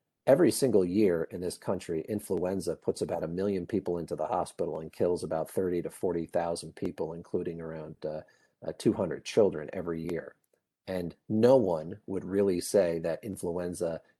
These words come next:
impacts, <laughs> you know, their life that much on a year-to-year basis. And, uh,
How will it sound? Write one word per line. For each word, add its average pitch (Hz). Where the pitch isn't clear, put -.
impacts, 92
<laughs> 147
you 117
know, 92
their 95
life 95
that 98
much -
on 92
a 87
year-to-year 87
basis. -
And, 95
uh, 90